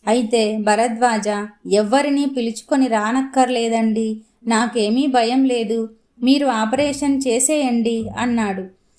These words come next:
డాక్టర్ మొదట ఆశ్చర్యపోయి తర్వాత ఆ పిల్లవాని ధైర్యానికి మెచ్చి ఆపరేషన్ చేయ నిశ్చయించి నొప్పి తెలియకుండా ఉండేందుకు మత్తు ఇంజెక్షన్ ఇచ్చారు. కానీ ఎంత మత్తు ఇచ్చినా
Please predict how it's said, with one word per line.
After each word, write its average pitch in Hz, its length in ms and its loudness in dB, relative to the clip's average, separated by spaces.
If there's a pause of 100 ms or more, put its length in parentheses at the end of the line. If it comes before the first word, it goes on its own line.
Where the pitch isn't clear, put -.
(140)
డాక్టర్ 262 480 2
మొదట 240 340 0
ఆశ్చర్యపోయి 220 1120 -2 (320)
తర్వాత 247 500 2 (280)
ఆ 247 140 0
పిల్లవాని 262 680 0
ధైర్యానికి 240 720 0
మెచ్చి 220 600 -4 (320)
ఆపరేషన్ 269 800 0
చేయ 254 180 0
నిశ్చయించి 220 880 -2 (320)
నొప్పి 240 300 0
తెలియకుండా 269 800 0
ఉండేందుకు 226 840 -2 (280)
మత్తు 220 320 0
ఇంజెక్షన్ 269 600 0
ఇచ్చారు. 214 500 -4 (520)
కానీ 254 640 0
ఎంత 277 360 0
మత్తు 220 320 -2
ఇచ్చినా 247 720 -2